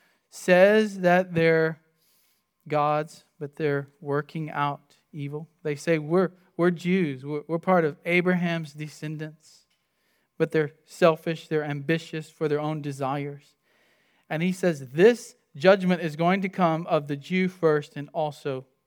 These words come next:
the Greek." Israel was first to receive the gospel. They were first. Remember when Jesus came, what did he say? "I came for the nation of Israel. These are my sheep." And even the Gentiles who begged him, he would tell them that.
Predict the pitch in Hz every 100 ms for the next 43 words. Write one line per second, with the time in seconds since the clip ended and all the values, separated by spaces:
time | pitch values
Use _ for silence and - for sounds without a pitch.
0 | _ 135 127 127 123 _ _ _ _ _
1 | _ _ _ _ _ _ 160 180 240 294
2 | 277 - 233 220 220 247 196 214 180 160
3 | 151 143 - 180 214 - 170 190 202 214
4 | 208 208 196 208 208 185 196 214 - 208
5 | 208 196 185 185 196 156 151 _ _ _
6 | 165 - - 196 190 185 - _ _ 185
7 | 175 170 _ 165 170 160 - 160 156 147
8 | 135 131 139 202 226 202 175 175 170 147
9 | - 170 135 _ _ _ _ 185 208 240
10 | 233 185 202 254 196 156 156 180 151 233
11 | 214 160 165 143 214 240 160 139 139